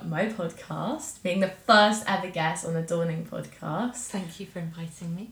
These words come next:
Speaker 1: No problem. As you guys can see, probably why. It's a great source of knowledge. Um, and I hope you enjoyed our chat and have gone away with some helpful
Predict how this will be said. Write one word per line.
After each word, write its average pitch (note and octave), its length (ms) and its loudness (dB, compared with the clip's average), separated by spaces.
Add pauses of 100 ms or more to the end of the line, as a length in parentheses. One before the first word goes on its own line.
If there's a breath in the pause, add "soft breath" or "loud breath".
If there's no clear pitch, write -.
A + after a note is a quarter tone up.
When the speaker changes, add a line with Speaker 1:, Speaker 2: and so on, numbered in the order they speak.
Speaker 1:
No D#3+ 360 -2
problem. D#3 920 -2
As E3+ 220 -4
you F3 40 -10
guys E3 300 -2
can E3 220 -4
see, F3 300 -4
probably E3+ 460 -2
why. E3 600 0 (160)
It's - 180 -12
a - 100 -20
great F3 460 2
source G3 560 2
of F#3+ 140 2
knowledge. G#3 720 4 (460 loud breath)
Um, F#3+ 480 6 (260)
and F#3+ 120 2
I F#3+ 80 4
hope A3+ 300 4
you G3+ 380 4 (220)
enjoyed E3+ 840 2
our D3+ 300 -2
chat - 640 -4
and D#3 260 -4
have D#3 240 -6 (440 loud breath)
gone B3 180 8
away G#3 260 4
with F#3+ 160 0
some F3 480 -4 (760 loud breath)
helpful F3 680 -6